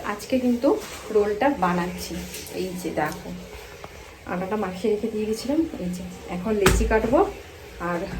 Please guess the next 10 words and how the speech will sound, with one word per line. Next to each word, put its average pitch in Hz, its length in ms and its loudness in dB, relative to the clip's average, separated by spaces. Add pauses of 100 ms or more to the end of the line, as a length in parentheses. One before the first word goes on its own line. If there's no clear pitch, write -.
(280)
রুটির 220 300 4
মতন 226 360 6 (360)
বেলবো। 208 420 8 (360)
আর 190 140 10
ও 220 160 12
গেছে 247 320 8
এখন 220 320 4
কিন্তু 214 280 2
ফ্রেশ - 460 6
হতে, 160 220 -4